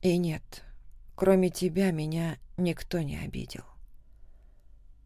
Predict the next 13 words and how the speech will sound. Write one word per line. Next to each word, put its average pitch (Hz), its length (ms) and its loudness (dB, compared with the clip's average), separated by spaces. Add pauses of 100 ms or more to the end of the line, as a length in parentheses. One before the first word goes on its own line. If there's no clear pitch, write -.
(640)
Она 196 360 8
тенью 196 640 4
плетётся 180 720 2
на 175 220 0
кухню, 196 720 -4 (840)
наливает 226 680 8
себе 170 400 4
стакан 156 540 -4
воды 160 520 -2 (520)
и 208 160 8
залпом 180 1040 8 (380)
выпивает 165 880 4
его. 135 440 -8